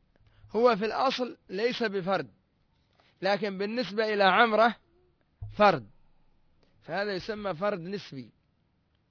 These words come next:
لماذا فرد نسبي؟ قلنا الفرد المطلق فرد في جميع ال-، أحواله، أما الفرد النسبي بالنسبة إلى عمرو فقط،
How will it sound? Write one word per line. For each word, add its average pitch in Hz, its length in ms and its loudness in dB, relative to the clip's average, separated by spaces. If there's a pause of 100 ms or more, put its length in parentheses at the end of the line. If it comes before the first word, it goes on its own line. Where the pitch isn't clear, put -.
(260)
لماذا 226 440 0
فرد 196 180 -2
نسبي؟ 185 460 -12 (1200)
قلنا 190 220 -4
الفرد 190 300 -6
المطلق 196 500 -10
فرد 208 320 -4
في 185 120 -8
جميع 208 440 -4
ال-، 214 240 -10 (440)
أحواله، 175 460 0 (880)
أما 226 240 0
الفرد 214 300 -2
النسبي 214 460 -6
بالنسبة 196 600 -4
إلى 202 100 -2
عمرو 160 420 -2
فقط، 135 280 -10